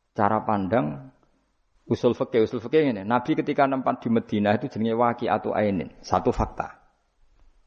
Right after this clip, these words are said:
Sementara Nabi nak nasrul Islam itu misi. Saya ulang lagi ya, Nabi nempat di Madinah namanya waqi'atu ainin, satu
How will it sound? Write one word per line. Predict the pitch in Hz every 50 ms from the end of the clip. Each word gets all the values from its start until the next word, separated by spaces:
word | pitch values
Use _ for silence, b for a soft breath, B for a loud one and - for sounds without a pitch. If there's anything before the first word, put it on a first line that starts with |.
| _ - _ _ _ _ - -
Sementara | - - - 139 139 139 143 143 135 160 175 180 175 165
Nabi | 147 147 143 139 139 - - 143 139 127
nak | 131 - -
nasrul | 131 147 156 - - 135 135 127 - 131
Islam | - - - - 113 107 107 113 -
itu | 139 127 - 160
misi. | 151 147 135 - - - - - - _ _ _ _ _ _ _ _ _ _ _ _ _ _ _ _ _ _ _ _
Saya | - - 85 87
ulang | 90 92 87
lagi | 87 85 - 92 92
ya, | 90 87
Nabi | 90 90 98 - - 117
nempat | 110 104 92 104 104 - -
di | 101
Madinah | 101 98 98 - - 98 95 90 101 117
namanya | 120 107 104 104 107 107 104 98
waqi'atu | 104 110 110 110 - - 104 95 104 - 107
ainin, | - 101 107 101 95 92
satu | 90 - 90 90 - 117 131 139